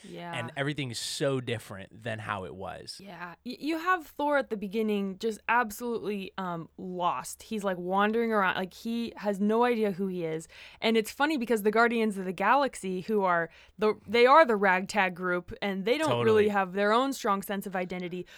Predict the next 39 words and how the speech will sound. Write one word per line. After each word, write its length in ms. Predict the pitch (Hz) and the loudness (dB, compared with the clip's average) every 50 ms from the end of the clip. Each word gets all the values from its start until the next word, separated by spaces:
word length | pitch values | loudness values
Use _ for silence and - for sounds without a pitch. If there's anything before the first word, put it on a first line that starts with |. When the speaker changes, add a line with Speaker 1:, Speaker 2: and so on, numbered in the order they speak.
| - - - | -20 -12 -6
Speaker 1:
But 140 | - 214 233 | -4 -2 0
next 220 | 262 302 320 - | 0 0 0 -2
to 120 | - 294 240 | -2 -4 -4
Thor, 460 | - - 254 294 311 294 240 220 - | -2 -2 -4 0 0 2 2 0 -2
they, 220 | 202 190 233 277 302 | -2 -4 -4 -4 -2
like, 240 | 302 277 226 - - | -2 -4 -4 -4 -4
know 180 | 220 220 220 | -2 -2 -2
who 100 | 220 220 | -2 -2
they 140 | 202 202 202 | -2 0 2
are. 180 | 220 220 208 202 | 4 6 6 4
And 220 | - 208 208 208 | 4 2 0 0
that 200 | 208 208 - - _ 202 _ _ | -2 -2 -4 -8 _ -20 _ _
great 300 | - 220 214 220 - 196 | -4 -2 -2 -2 -4 -6
scene 320 | - 226 214 208 202 202 - - - - - - - | -8 -6 -4 -4 -4 -6 -8 -12 -20 -20 -20 -18 -10
when, 340 | - 214 208 202 190 190 180 - | -4 -2 -2 -2 -2 -4 -6 -4
um, 380 | - 190 190 185 175 170 170 - - | -4 -2 -2 -2 -2 -4 -8 -12 -14
Star-Lord 560 | - - - 202 202 202 202 202 190 190 180 | -12 -2 0 2 2 2 2 0 -2 -2 -2
is 140 | 180 175 185 | -4 -8 -4
looking 320 | 196 196 196 - 202 190 | -6 -6 -6 -6 -6 -4
at 140 | 180 180 180 | -4 -4 -2
him 200 | 180 180 180 - - | -4 -4 -6 -8 -8
and 160 | 190 190 190 | -8 -6 -4
he's, 240 | 196 202 190 165 180 | -4 -4 -6 -6 -8
like, 300 | 208 220 208 214 214 - - 208 | -8 -6 -4 -4 -6 -6 -4 -4
making 340 | 208 202 196 - 214 196 | -2 -2 -4 -4 -4 -4
eye 140 | 185 170 185 | -4 -4 -4
contact 460 | 196 - 202 196 202 - 214 202 - | -4 -4 -6 -6 -4 -4 -6 -8 -6
with 120 | 214 220 214 | -8 -8 -6
his 180 | 214 190 180 | -6 -8 -8
crew, 340 | - - 208 185 185 190 190 | -8 -8 -6 -6 -4 -4 -6
and 100 | 185 185 | -6 -6
he's 140 | 185 180 180 | -8 -8 -4
like, 100 | 180 170 | -2 -2
Speaker 2:
<laughs> 40 | 156 | -2
Speaker 1:
"When 120 | 180 185 185 | -2 -2 0
you 140 | 190 185 | 0 0
find 320 | 165 - 202 220 - 254 254 | 4 4 6 6 6 4 4
Speaker 2:
Yeah, 160 | 220 165 131 | 2 2 4
Speaker 1:
the 60 | 127 | 4